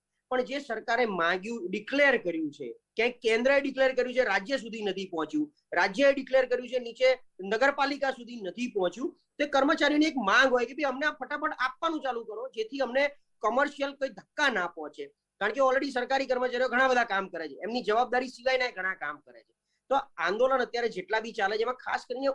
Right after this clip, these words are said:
ઓલ્ડ પેન્શન સ્કીમ લાગુ કરો એની માંગણી. કારણ કે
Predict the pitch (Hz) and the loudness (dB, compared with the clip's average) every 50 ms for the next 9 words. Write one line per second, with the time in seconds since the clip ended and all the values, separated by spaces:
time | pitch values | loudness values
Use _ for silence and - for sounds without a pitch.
0 | - - 202 220 240 254 - - 196 180 180 180 - 214 208 202 - - 208 220 | -2 2 2 4 4 2 0 -2 -4 -4 -4 -2 -4 -4 -4 -4 -8 -2 2 2
1 | 208 175 - - _ _ 156 170 165 170 170 180 214 220 208 - 156 156 180 202 | 4 4 2 -2 _ _ 0 2 2 2 2 2 0 0 0 0 0 2 4 4
2 | 175 - - - _ _ _ _ _ - 175 233 277 277 233 202 175 175 170 160 | 4 4 0 -4 _ _ _ _ _ 0 2 4 4 4 4 4 2 2 0 0
3 | 156 185 220 226 285 | 0 -2 -2 0 0